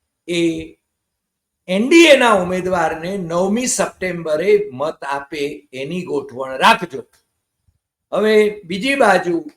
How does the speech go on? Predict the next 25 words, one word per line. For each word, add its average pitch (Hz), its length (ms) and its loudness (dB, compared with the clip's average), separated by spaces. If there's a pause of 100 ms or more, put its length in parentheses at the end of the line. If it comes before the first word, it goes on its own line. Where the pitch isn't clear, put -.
બી 185 140 -2
આર 247 180 6
એસના 208 440 2
જે 170 200 -4
ચંદ્રશેખર 226 800 -2
રાવ 170 360 -2
છે, 123 260 -20 (460)
પૂર્વ 269 300 4
મુખ્યમંત્રી 180 800 -4
તેલંગણના, 170 800 -4 (480)
એમના 208 300 0
માટે 233 300 2
પણ 240 180 -2
મૂંઝવણ 214 480 -2
છે. 160 300 -14 (320)
કારણ 175 460 -2 (580)
કે 196 40 -4
વર્તમાન 233 680 2
કોંગ્રેસી 220 600 0
મુખ્યમંત્રી 190 640 -4
રેવંત 202 460 -4
રેડ્ડી 202 560 -2 (420)
અને 175 160 -6
કર્ણાટકના 226 760 0
કોંગ્રેસી 190 840 -4